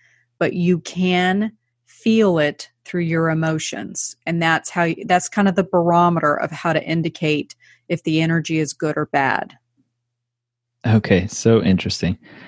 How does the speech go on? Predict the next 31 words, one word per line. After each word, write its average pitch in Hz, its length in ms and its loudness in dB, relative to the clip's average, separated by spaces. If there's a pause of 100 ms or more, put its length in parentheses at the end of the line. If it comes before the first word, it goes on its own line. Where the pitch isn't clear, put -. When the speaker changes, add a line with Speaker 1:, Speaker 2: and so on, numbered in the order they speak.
(120)
Speaker 2:
Guys, 104 240 0
this 110 180 -2
is 117 160 -2
why 101 340 0 (320)
the - 100 0
Home 113 240 0
Energy 110 360 2
Design 101 400 2
Podcast 95 760 -2
is 92 240 -2 (140)
ridiculously 110 800 0
addicting, 98 480 -2
and 98 80 0
you'll 98 120 0
probably 101 480 0
end 95 120 0
up - 220 -4
binge 95 340 -2
listening 117 440 -4
to - 180 -4
it. - 180 -6 (280)
So, - 220 0 (760)
<laughs> - 760 -18
wow. 101 420 -2 (1080)
Um, 113 500 2 (520)
okay, 139 320 0
so 131 220 0
when 127 220 2
that 175 220 0
comes 131 400 0
to, 113 640 2